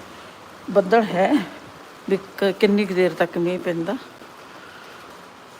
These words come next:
ਬੱਦਲ ਵੈਸੇ ਘੁਲਿਆ ਹੋਇਆ ਹੈ ਇਹ ਸਾਰੇ ਪੰਜਾਬ 'ਚ ਕੱਲ੍ਹ ਦਾ,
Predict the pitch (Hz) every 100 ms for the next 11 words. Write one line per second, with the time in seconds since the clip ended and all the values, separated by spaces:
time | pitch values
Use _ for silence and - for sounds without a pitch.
0 | - - - - - - - - - -
1 | - - - - - - 185 190 202 196
2 | 196 190 214 202 175 180 190 202 196 185
3 | 196 208 202 190 180 165 190 196 190 196
4 | 190 - 240 - - - - - - -
5 | - - 185 196 220